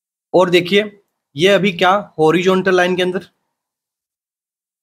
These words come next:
जब हमने हैंड को क्या कर दिया, फिर एक्सटेंड कर दिया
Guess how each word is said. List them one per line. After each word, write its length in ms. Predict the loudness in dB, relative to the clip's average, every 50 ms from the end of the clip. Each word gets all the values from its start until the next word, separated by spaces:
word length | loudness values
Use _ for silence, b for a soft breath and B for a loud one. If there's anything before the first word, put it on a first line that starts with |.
| _ _ _ _ _ _ _ _ _ _ _ _ _ _ _ _ _ _ _ _ _ _ _ _ _ _ _ _ _ _ _ _ _ _ _ _ _ _ _ _ _ _ _ _ _ _ _ _ _ _ _ _ _ _ _ -8
जब 220 | -4 -2 0 0
हमने 280 | 2 2 2 2 2 0
हैंड 260 | 0 0 -2 -2 -2 -2
को 100 | -2 -2
क्या 140 | -2 -2
कर 140 | 0 -2 -2
दिया, 180 | -2 0 -2 -2
फिर 140 | -2 -4 -4
एक्सटेंड 540 | -4 -4 -4 -4 -6 -6 -4 -4 -4 -4 -6
कर 100 | -8 -8
दिया 180 | -6 -4 -4